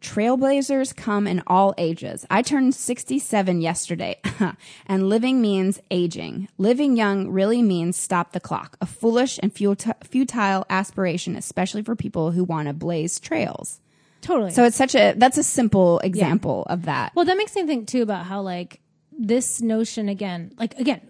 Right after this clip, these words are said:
Speaker 2: constantly pushing this idea that you have to be, like, thirty bef-, you know, to, you know, if you haven't made it by thirty, you never make it, or you haven't made it by forty, you
Speaker 1: Mm-hmm.
Speaker 2: never make it. Like, so many people. How old was, what's her name when she wrote Harry Potter? I mean, wasn't she,
Speaker 1: Oh,
Speaker 2: like,
Speaker 1: yeah.
Speaker 2: much older?
Speaker 1: Yeah,
Speaker 2: And there's
Speaker 1: much
Speaker 2: people that
Speaker 1: older.
Speaker 2: really don't, I mean,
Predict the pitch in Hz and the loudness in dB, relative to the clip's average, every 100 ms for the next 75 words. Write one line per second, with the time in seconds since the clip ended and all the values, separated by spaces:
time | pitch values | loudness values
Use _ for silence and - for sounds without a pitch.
0 | - - - 311 370 480 339 302 294 254 | -20 -14 -4 -2 -2 -4 -4 -2 0 0
1 | 226 220 190 180 170 170 185 190 196 185 | 0 -4 -4 -6 -6 -8 -8 -6 -6 -6
2 | 170 156 _ _ - 202 196 202 180 - | -6 -10 _ _ -4 -2 0 -2 -4 -8
3 | 214 - 220 196 165 - 190 - 180 170 | -16 -18 -6 -6 -4 -4 -6 -4 -6 -4
4 | 202 208 208 190 190 180 180 175 170 165 | -2 -2 -2 -4 -4 -6 -4 -6 -6 -6
5 | 165 160 151 - 156 175 196 196 185 202 | -6 -8 -10 -8 -4 -4 -2 -4 2 6
6 | 226 214 180 180 170 180 - - - - | 8 6 4 0 -4 -12 -20 -20 -20 -14
7 | 247 254 - - _ _ - - 392 403 | -4 -4 -4 -14 _ _ -8 0 2 4
8 | 262 220 - 226 208 190 196 403 539 466 | 4 2 0 -4 -4 -6 -2 0 2 0
9 | 370 330 285 285 214 190 190 - 220 196 | -2 -2 -2 -2 0 -2 -4 -4 -6 -4
10 | 202 185 - 196 160 143 165 185 208 202 | -4 -6 -6 -8 -6 -8 -6 -4 -2 -4
11 | - 453 370 415 480 202 254 247 247 254 | 4 8 10 10 8 6 2 -2 0 -2
12 | 254 269 494 427 330 - 392 359 330 208 | 0 2 4 4 2 2 2 4 4 4
13 | 175 - 262 294 208 233 226 220 233 220 | 2 0 2 2 0 0 -2 0 0 0
14 | 202 | -2